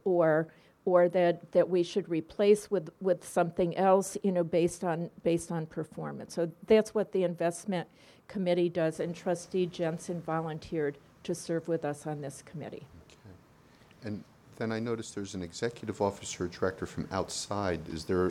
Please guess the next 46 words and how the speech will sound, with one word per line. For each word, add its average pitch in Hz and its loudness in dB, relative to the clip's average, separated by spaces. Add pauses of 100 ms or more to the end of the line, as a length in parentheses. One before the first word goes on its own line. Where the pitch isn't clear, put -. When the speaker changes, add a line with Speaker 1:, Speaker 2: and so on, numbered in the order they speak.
Speaker 2:
someone 87 -2
named 87 -4
for, - -10
th-, 85 -10
there's 87 -6
a 82 -4
fifth - -6
director 80 -8
here? - -6
Speaker 1:
We, 240 2 (480)
we 233 0
haven't, 220 4
we 233 2
haven't 214 2
named 190 -2
the, 175 6 (120)
named 185 -2
the 180 0
fifth 180 -4 (100)
person 175 -6
yet. 135 -12 (200)
Speaker 2:
Okay. 82 -18 (380)
And 95 0
is 87 -4
there 101 2
any 92 0 (300)
report 90 -2
back 87 2
to, - -8 (120)
this 107 -2
is 95 -4
entirely 90 4
independent 78 -4
of 71 -10
this 78 -4
board, 73 -2 (300)
this 76 -4
Speaker 1:
Co-, - -14
co-, - -2
Speaker 2:
board, - -2
correct? - -2 (300)
Speaker 1:
correct, 165 -10
correct. - -14 (200)
Speaker 2:
Okay. 71 -14 (920)
Thank - -14
you. 80 -8